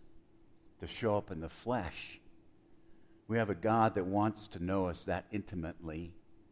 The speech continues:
We have a God that will do anything to connect with us, including showing up in person. We have a God who teaches us through the words of Jesus,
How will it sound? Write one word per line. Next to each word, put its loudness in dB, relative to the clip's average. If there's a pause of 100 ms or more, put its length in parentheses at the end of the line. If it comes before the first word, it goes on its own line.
(600)
We 6
have 8
a 6
God 10
that 4
will 2
do 2
anything 2
to -4
connect 0
with 0
us, 0 (360)
including 0
showing 0
up -2
in -6
person. -4 (960)
We 4
have 6
a 4
God 10
who 6
teaches 0
us -2
through -4
the 0
words 4
of -8
Jesus, -10